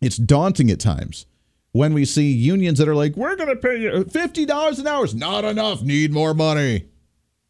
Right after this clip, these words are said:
And then they jack up the price and they screw up the private sector and then complain when the jobs end up going away. According to, I believe it was G M, they already did some layoff of some of the non-union workers because they're already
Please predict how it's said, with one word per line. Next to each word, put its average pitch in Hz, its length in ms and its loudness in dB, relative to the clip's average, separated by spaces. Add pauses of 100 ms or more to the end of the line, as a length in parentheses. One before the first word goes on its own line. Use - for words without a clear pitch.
(220)
And 139 140 2
then 165 100 2
they 147 160 4
jack 139 500 2
up 147 100 0
the - 80 -2
price 113 680 -2 (240)
and 107 80 2
they 95 80 2
screw 135 340 0
up 113 100 0
the - 60 0
private 104 300 2
sector 120 240 2
and 113 80 4
then 117 100 4
complain 131 600 2
when 120 100 2
the 110 60 0
jobs 113 360 0
end 101 140 2
up 95 140 0
going 82 260 0
away. 113 360 2 (280)
According 220 380 2
to, 175 440 2
I 139 60 2
believe 156 240 2
it 151 40 4
was 110 160 2
G 131 320 4
M, 151 200 2
they 127 200 2
already 170 260 0
did 120 160 -2
some 127 160 2
layoff 127 400 0
of 104 100 -2
some 131 140 0
of 123 80 0
the 107 60 0
non-union 123 720 0
workers 104 360 -2
because 110 380 0
they're 120 160 2
already 117 560 0